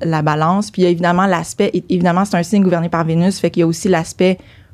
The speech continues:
beauté, harmonie, tu sais, comme enjoliver sa personne, enjoliver, euh, la vie en général. Donc, euh, voilà, est-ce que j'ai oublié quelque chose ?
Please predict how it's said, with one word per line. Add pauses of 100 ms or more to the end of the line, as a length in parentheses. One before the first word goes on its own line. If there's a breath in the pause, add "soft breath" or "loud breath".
(120 soft breath)
beauté,
harmonie,
tu
sais,
comme (380 loud breath)
enjoliver
sa
personne,
enjoliver,
euh,
la
vie
en
général. (760 loud breath)
Donc,
euh,
voilà,
est-ce
que
j'ai
oublié
quelque
chose ?